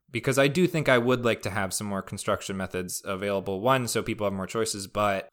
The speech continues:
also to connect with that side of that Florsheim heritage, because it is just, like, it was the Goodyear welted shoe. So it would be really great to be able to kind of incorporate that construction or a similar construction into what I'm doing.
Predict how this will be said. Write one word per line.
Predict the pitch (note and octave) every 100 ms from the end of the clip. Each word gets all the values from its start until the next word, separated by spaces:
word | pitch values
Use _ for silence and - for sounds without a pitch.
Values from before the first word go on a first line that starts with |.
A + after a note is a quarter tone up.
| -
also | A#2 A2 A#2
to | A#2
connect | - G#2+ G2 -
with | G2 -
that | F#2 -
side | - F2+ F2
of | F2+
that | F2 -
Florsheim | - F2+ - E2 D#2+ E2 - -
heritage, | G#2+ G#2+ G#2+ C#3+ D3 D3
because | A2 G#2 G2 F#2+
it |
is | F#2+ F2
just, | E2+ -
like, | F2+ E2 -
it | G#2+ -
was | G#2 F#2+ -
the | G2+ F#2+
Goodyear | G2+ F#2 F#2 F2+
welted | F2+ F2 F2+ E2
shoe. | - F2+ F2 A2 C3 _ -
So | A2 G2+
it | G2
would | F#2+
be | G#2+
really | B2 A#2
great | G#2+ G#2+ G2
to | G2+
be | F#2+
able | F2+
to | F2+
kind | - G2 F2+
of | F2 E2+ - _
incorporate | A#2 A2 - A#2 - G2 -
that | F#2 -
construction | F#2 - - G2+ - F#2 E2+
or | E2+
a | F#2
similar | - G2 F2+ D#2+
construction | - F2 - E2 - - D2+
into | D2+ D2+ F2
what | -
I'm | - -
doing. | - E2+ -